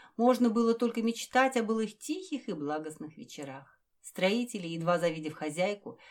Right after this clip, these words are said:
с чувством исполненного долга покидали свои кисти, валики и прочие орудия производства и, оставив Гутю посреди белых, испачканных в звёздке полов и ободранных стен,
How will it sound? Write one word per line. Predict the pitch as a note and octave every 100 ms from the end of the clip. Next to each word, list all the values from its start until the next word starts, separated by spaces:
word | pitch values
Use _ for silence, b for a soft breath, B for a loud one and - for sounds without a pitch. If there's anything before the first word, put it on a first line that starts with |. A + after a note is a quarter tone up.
| B
с | -
чувством | - C#4 - G#3+
исполненного | G3 G3+ F3 D#3 C3+ B2+
долга | D3+ F#3 B3+ F3+ F3 B B -
покидали | D#4 D4+ G3+ D3+
свои | C#3 - C#3
кисти, | C3 - C#4+ D4 - F#3+
валики | D#3 C3+ G3+ G#3+ F#3 -
и |
прочие | - F3 F#3+ F#3 C#3 C#3
орудия | D3 D3+ C3 A#2+
производства | - B2+ D#3 A#3 D4 - - G3 - _ _
и, | A#3
оставив | A#3 - A#3 G3
Гутю | E3+ E3 F#3+ - C3+ b b -
посреди | F3+ G3+ F3 F3
белых, | D3+ F#3 A#3+ A#3 A#3
испачканных | C#3 - E3+ D#3 - C3 A#2+
в | C#3+
звёздке | C#3 D#3 D#3 -
полов | A#2+ A2 C3+ G#3 C#4 _ b b
и | D#3
ободранных | D#3 D#3+ D#3 B2 A#2 -
стен, | - - A#3+ C4+